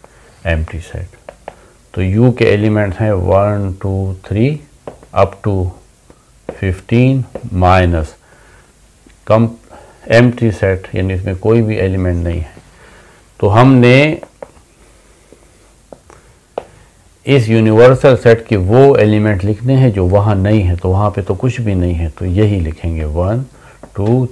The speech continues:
three up to fifteen। Part number five में हमने B का और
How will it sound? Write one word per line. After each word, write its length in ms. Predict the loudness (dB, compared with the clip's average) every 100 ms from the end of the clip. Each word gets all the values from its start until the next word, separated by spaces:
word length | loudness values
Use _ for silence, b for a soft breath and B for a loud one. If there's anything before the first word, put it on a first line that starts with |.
| -6
three 280 | -2 -2 -2 -8 b b b -6
up 240 | -6 -4 -4
to 120 | -4 -6 -14 -16
fifteen। 440 | -14 -14 -16 -18 -18 _ _ -20 _ _ _ b b b b b b b _
Part 320 | 4 6 6 4
number 440 | 2 4 6 4 2 B B B -20 -4
five 380 | 4 6 6 4 -4
में 300 | -4 -4 -6 B B B B B
हमने 500 | -4 -2 2 2 2 0 -6 -2
B 240 | 2 2 2
का 240 | 4 4 2 -2 -14 b b b b b b b -20 -20 -20 -20 -20 -2
और 260 | 2 2